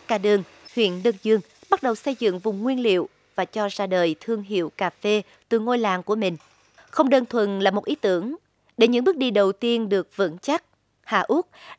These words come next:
đã dành thời gian đi học chuyên sâu hơn về cà phê và được cấp chứng chỉ của S C A, một tổ chức uy tín hàng đầu và có ảnh hưởng lớn nhất trong ngành cà phê toàn cầu, đại diện cho hàng ngàn chuyên gia từ mọi vị trí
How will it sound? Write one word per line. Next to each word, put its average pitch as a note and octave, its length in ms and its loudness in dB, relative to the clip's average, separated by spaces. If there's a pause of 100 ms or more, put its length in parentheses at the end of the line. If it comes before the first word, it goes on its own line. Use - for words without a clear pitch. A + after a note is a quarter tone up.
đã G3+ 320 2
dành A3+ 380 -2
thời G3 340 -4
gian A3 320 -4
đi G#3 180 0
học G3+ 260 -6
chuyên A#3 140 -4
sâu A3 240 -4
hơn A3 340 2
về F3 80 0
cà F3+ 140 -6
phê G3+ 300 2 (380)
và A#3 180 4
được A3 280 0
cấp F4 220 -4
chứng C4 200 -4
chỉ G3 460 -2 (300)
của F#3 220 -2 (180)
S - 140 -18
C A3+ 40 -6
A, F#3 200 0 (300)
một B3+ 180 0
tổ A3 100 2
chức F#4 200 -2
uy C#4+ 180 -4
tín C#4 280 -4
hàng G3 200 -4
đầu F#3 160 4 (320)
và G#3 80 2
có C#4+ 140 -2
ảnh A3+ 140 -6
hưởng G#3 220 -8
lớn A3+ 280 -4
nhất F4+ 220 -4
trong A#3 140 -6
ngành F3+ 120 -6
cà F3+ 120 -4
phê G3 160 -6
toàn F3 220 -6
cầu, F3 240 -2 (520)
đại A#3+ 160 6
diện G3+ 280 -2
cho C4+ 100 -4
hàng G#3 320 -6
ngàn G3+ 200 -4
chuyên A#3+ 200 -8
gia A3+ 200 0 (360)
từ A#3+ 220 6
mọi G#3+ 220 2
vị G3 120 -2
trí B3+ 380 -2